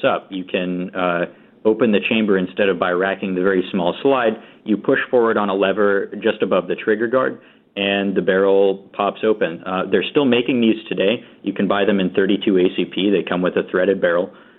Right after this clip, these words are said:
um, I think a five or six round magazine.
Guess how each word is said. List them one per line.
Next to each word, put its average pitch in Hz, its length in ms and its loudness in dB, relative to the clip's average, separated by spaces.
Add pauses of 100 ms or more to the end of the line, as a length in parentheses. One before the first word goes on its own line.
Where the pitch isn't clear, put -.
(200)
um, 87 420 -2
I 87 140 0 (280)
think 104 220 0
a 92 100 2 (160)
five 95 280 0
or 95 100 0 (100)
six 101 220 -2
round 95 280 -2
magazine. 95 640 0